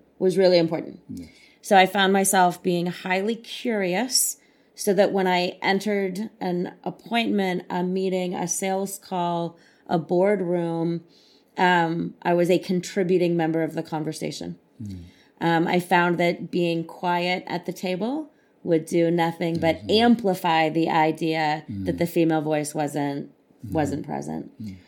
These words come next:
Speaker 1: So I worked really, really hard to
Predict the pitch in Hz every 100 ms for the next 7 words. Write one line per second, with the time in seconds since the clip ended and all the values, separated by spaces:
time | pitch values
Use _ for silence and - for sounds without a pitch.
0 | _ - 202 196 202 196 165 196 226 214
1 | 214 202 196 190 170 165 156 - 160 156
2 | 156 151